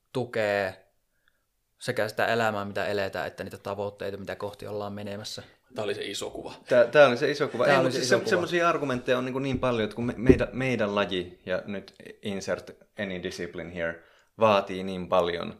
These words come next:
Speaker 3: kun siinä on näitä kaikkia elementtejä.
Speaker 1: Mm.
Speaker 3: Meidän on pakko treenata kolmekymmentä tuntia viikossa. Ei. Se on väärin suunniteltua harjoittelua.
Speaker 2: Kyllä, kyllä.
Speaker 3: Niinku piste. Ihan, ihan sama, mikä se laji on.
Speaker 2: Niin.
Speaker 3: Aivan niinku yhtä
Speaker 2: Niin.
Speaker 3: tekevää.
Speaker 2: Ja sitten tavallaan, niinku, jos me voidaan puhua, niinku, että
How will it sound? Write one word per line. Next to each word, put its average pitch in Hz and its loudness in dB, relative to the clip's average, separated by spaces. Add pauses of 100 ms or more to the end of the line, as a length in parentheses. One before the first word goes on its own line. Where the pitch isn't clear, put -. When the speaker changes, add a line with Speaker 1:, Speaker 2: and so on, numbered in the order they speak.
Speaker 3:
kun 90 -8
siinä 87 -4
on 82 -6 (220)
näitä 87 -4
kaikkia - -8
elementtejä. - -8
Speaker 1:
Mm. - -20 (300)
Speaker 3:
Meidän 101 0
on 95 -4
pakko - -2
treenata 85 -2
kolmekymmentä 80 -10
tuntia 50 -12
viikossa. - -14 (600)
Ei. 95 0 (400)
Se - -6
on 98 -4
väärin 87 4
suunniteltua - -8
harjoittelua. - -14
Speaker 2:
Kyllä, 117 -4 (180)
kyllä. 110 -10 (540)
Speaker 3:
Niinku 98 -14
piste. - -6
Ihan, 104 -4
ihan 104 -4
sama, 82 -6
mikä - -10
se - -12
laji - -10
on. - -20 (240)
Speaker 2:
Niin. 113 0
Speaker 3:
Aivan 90 -2
niinku - -16 (220)
yhtä - -18
Speaker 2:
Niin. 139 -4
Speaker 3:
tekevää. - -20 (140)
Speaker 2:
Ja 127 -2
sitten 156 -4
tavallaan, 127 6
niinku, 104 -6
jos 123 -6
me 123 -4
voidaan 127 2
puhua, 160 2
niinku, 101 -4
että - -6